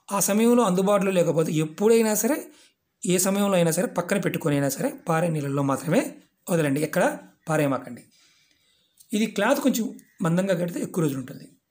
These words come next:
దీనికి మళ్ళీ పాలిథిన్ కవర్ లాంటి కట్టమాకండి. ఇది చేయటం వల్ల ఏమవుద్దంటే మీకు వాస్తు దోషాలతో పాటు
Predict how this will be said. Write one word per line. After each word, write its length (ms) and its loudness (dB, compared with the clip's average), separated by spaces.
దీనికి 220 -2
మళ్ళీ 160 2
పాలిథిన్ 380 0
కవర్ 220 0
లాంటి 160 -2
కట్టమాకండి. 560 -6
ఇది 240 -2
చేయటం 260 2
వల్ల 140 0
ఏమవుద్దంటే 800 -4
మీకు 220 -2
వాస్తు 580 0
దోషాలతో 720 0
పాటు 600 -6